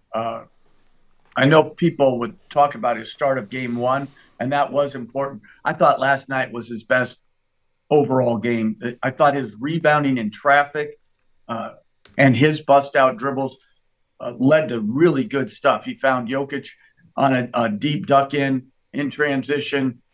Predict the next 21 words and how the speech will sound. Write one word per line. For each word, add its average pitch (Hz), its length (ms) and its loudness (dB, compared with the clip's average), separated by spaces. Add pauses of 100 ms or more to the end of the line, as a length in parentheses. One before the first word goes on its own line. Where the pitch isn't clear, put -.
He 151 120 -2
got 143 240 4
his 123 140 -4
own 139 260 0
dunk 135 320 -4
once. 139 420 -4 (280)
Like, 147 280 -2 (920)
he 185 200 6
made, 196 280 8 (120)
like, 135 240 4
harder 151 460 2
plays 143 440 -2
when 120 160 -6
the 117 60 -4
ball 131 300 4
was 127 140 -2
in 131 120 -2
the 120 180 0
air 135 140 4
and 117 120 -2
then 120 200 -4